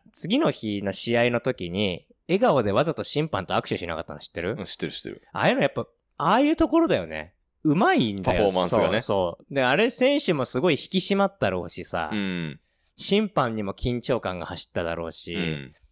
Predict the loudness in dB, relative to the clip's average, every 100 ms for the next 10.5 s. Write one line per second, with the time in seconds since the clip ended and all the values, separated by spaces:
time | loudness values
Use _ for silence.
0 | _ -4 -2 -2 -2 0 2 2 0 0
1 | 0 2 0 -2 -4 -2 -2 -2 -4 -12
2 | _ _ _ 2 2 2 -2 -2 0 -2
3 | -2 -4 -8 -6 -8 -10 _ _ _ _
4 | -20 -4 0 2 2 2 2 4 4 2
5 | 2 2 2 0 0 -4 -4 -4 -4 -4
6 | -6 -6 -10 -10 -12 -14 -16 -16 _ 2
7 | 4 6 4 4 4 2 0 -6 _ -2
8 | 0 0 -4 -8 _ _ -2 0 2 2
9 | 2 2 4 4 4 2 2 -4 -6 -4
10 | -2 -2 -4 -8 -12